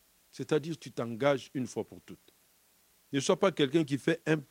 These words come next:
pas dedans, un pas dehors. On s'engage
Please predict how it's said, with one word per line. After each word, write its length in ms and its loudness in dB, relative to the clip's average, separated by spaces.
pas 140 2
dedans, 300 0
un 140 -10
pas 180 -4
dehors. 340 -8
On 100 -8
s'engage 840 -8